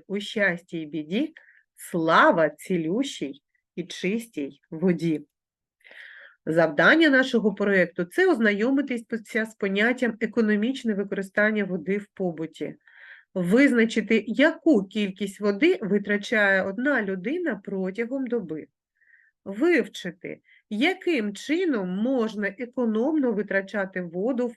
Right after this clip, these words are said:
побуті, скільки води можна зекономити за місяць,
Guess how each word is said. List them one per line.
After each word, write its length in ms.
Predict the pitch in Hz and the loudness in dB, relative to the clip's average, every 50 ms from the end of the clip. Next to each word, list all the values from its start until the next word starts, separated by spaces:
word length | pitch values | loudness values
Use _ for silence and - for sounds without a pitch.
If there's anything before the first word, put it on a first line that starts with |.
| _ - | _ -4
побуті, 560 | 202 190 175 156 165 160 160 - 156 160 156 - _ - - - - - _ | -4 -4 -2 -4 -6 -8 -6 -6 -6 -6 -6 -10 _ -20 -20 -20 -20 -20 _
скільки 520 | - - - - - 320 339 339 - 415 | -20 -20 -8 0 2 2 2 4 4 4
води 400 | 381 403 403 285 220 233 233 233 | 4 6 4 4 4 4 4 4
можна 400 | 226 220 220 226 226 233 226 220 | 4 4 4 4 2 2 0 0
зекономити 840 | 185 208 226 226 - 233 220 214 214 220 208 208 208 208 220 214 196 | 0 0 -4 -2 -2 -2 -2 0 -2 -2 -2 -2 -4 -2 -4 -4 -2
за 120 | 214 208 | -2 -4
місяць, 580 | 208 202 202 196 190 190 - 190 190 - _ | -4 -4 -6 -8 -8 -8 -10 -10 -12 -14 _